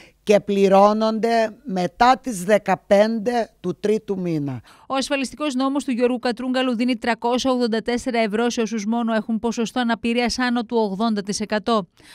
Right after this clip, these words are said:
Speaker 2: Από εκεί και κάτω, με ποσοστό αναπηρίας από εξήντα επτά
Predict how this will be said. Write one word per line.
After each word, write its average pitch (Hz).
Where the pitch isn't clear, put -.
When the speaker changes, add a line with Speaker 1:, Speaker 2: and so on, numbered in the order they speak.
Speaker 2:
Από 190
εκεί 180
και 202
κάτω, 240
με 180
ποσοστό 196
αναπηρίας 226
από 220
εξήντα 202
επτά 214